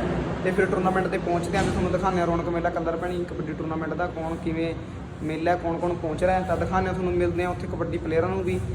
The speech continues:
ਤਾਂ ਬਾਈ ਦਾ ਵੇਟ ਕਰਦੇ ਹਾਂ, ਦੇਖਦੇ ਹਾਂ ਬਾਈ ਦਸ ਕੁ ਮਿੰਟ ਤੱਕ ਆਉਂਦਾ ਹੈ। ਹੋਰ ਚਾਚਾ ਠੀਕ ਹੈ?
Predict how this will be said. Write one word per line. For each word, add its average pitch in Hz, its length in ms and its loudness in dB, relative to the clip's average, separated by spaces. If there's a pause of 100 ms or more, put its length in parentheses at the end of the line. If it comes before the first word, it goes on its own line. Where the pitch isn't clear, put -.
(260)
ਤਾਂ 170 140 4
ਬਾਈ 175 220 8
ਦਾ 180 80 8
ਵੇਟ 180 240 2
ਕਰਦੇ 175 280 4
ਹਾਂ, 180 80 2
ਦੇਖਦੇ 175 260 2
ਹਾਂ 175 60 2
ਬਾਈ 170 100 4
ਦਸ 160 180 4
ਕੁ 180 100 0
ਮਿੰਟ 170 120 0
ਤੱਕ 170 140 2
ਆਉਂਦਾ 165 260 4
ਹੈ। - 60 2 (300)
ਹੋਰ 240 120 12
ਚਾਚਾ 262 300 10
ਠੀਕ 277 180 2
ਹੈ? 285 220 10